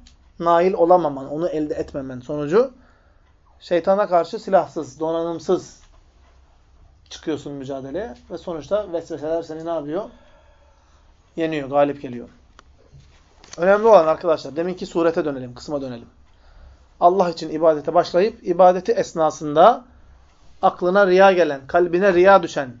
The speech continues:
insanın yapmış olduğu amelin hükmü nedir? Diyor ki ilim ehli, şayet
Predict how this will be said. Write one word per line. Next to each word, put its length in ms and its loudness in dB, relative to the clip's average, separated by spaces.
insanın 300 -2
yapmış 300 -2
olduğu 260 0
amelin 340 0
hükmü 280 -6
nedir? 400 -2
Diyor 160 2
ki 100 -2
ilim 200 2
ehli, 400 0
şayet 580 10